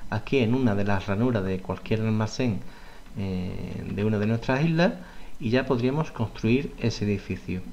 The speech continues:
De igual manera, pues la catedral. Tenemos que, eh, situar estos objetos en el habitáculo dedicado a ello. Estos personajes también, bueno, yo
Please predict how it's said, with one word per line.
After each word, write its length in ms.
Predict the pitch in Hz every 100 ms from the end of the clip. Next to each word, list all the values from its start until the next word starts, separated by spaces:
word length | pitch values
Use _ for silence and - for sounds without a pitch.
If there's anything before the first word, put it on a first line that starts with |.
| - -
De 160 | 107 123
igual 180 | 117
manera, 380 | 117 123 120 139
pues 240 | - 110 101
la 80 |
catedral. 540 | 95 95 90 92 92 90
Tenemos 340 | - 95 110
que, 120 | 113 107 104 - -
eh, 380 | 107 101 98 98 - - -
situar 460 | - 104 - 107 104
estos 320 | 104 - 117
objetos 580 | 113 - 151 185 190 185 - - - - -
en 200 | 95 92
el 120 | 92
habitáculo 680 | 92 95 - - 127 147 147 - - - -
dedicado 600 | 131 131 104 101 98 98
a 80 | 98
ello. 160 | 92 95 - - - - - -
Estos 240 | 165 -
personajes 460 | 185 180 165 160 156
también, 400 | 156 170 185 156
bueno, 160 | 180
yo 180 | 156 175